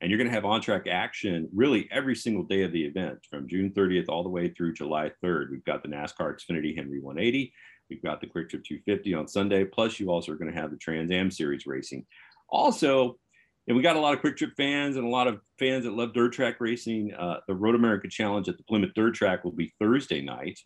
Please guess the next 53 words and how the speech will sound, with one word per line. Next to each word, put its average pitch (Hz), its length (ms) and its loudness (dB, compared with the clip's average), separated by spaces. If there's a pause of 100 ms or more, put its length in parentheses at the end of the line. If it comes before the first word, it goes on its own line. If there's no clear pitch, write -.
(120)
A 80 40 -6
lot 95 160 2
of 101 60 -2
these 98 180 -2
guys 90 320 2
are 90 60 -4
gonna 87 140 0
be 85 100 -2
taking 98 300 0
to - 80 -2
the 82 80 -10
dirt. 78 280 -4
Chase 92 220 0
Briscoe, 95 640 2 (260)
uh, 71 40 -6
Alex 87 560 0
Bowman, 98 400 4
I've 92 140 0
heard, 92 200 0
is 80 80 -4
now 87 240 -2
on 90 80 -2
the 87 60 -2
card. 90 400 -2
People 85 200 -6
are 80 80 -6
talking 98 420 -4
about 85 300 -2
Kyle 78 240 0
Larson. 82 440 -4 (260)
So 113 80 0
if 113 100 2
you're 110 120 0
camping 143 480 2
at 85 80 0
Road 87 160 0
America, 82 400 -2
if 87 100 -2
you 90 180 -2
picked 135 200 -2
up 104 100 -4
all 107 180 4
your 98 120 2
supplies 87 480 -2
at - 80 -10
Quick 98 200 -2
Trip 87 260 0
and 71 80 -4
you 87 100 -2
wanna 101 200 -2
go 101 120 2
see 107 240 -2
the 95 160 -4